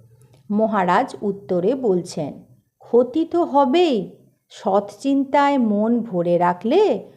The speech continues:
অসৎ চিন্তা আসবে কী করে? অভ্যাস করতে হবে। অভ্যাস করতে করতেই শেষ হবে।" প্রশ্ন, আমি বেশিক্ষণ ধ্যান জপ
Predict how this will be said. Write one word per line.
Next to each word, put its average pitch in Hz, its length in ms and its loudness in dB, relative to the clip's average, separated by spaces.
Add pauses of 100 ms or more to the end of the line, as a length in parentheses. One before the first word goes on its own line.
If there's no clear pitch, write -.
(120)
অসৎ 226 460 0
চিন্তা 339 480 -4
আসবে 240 540 0
কী 403 180 4
করে? 214 440 0 (520)
অভ্যাস 247 600 0
করতে 196 380 -2
হবে। 160 480 -2 (420)
অভ্যাস 180 580 0
করতে 160 440 -6
করতেই 170 600 -2
শেষ 185 460 0
হবে।" 135 280 -6 (1160)
প্রশ্ন, - 500 -2 (600)
আমি 294 520 2
বেশিক্ষণ 311 920 0
ধ্যান 214 400 0
জপ 262 400 2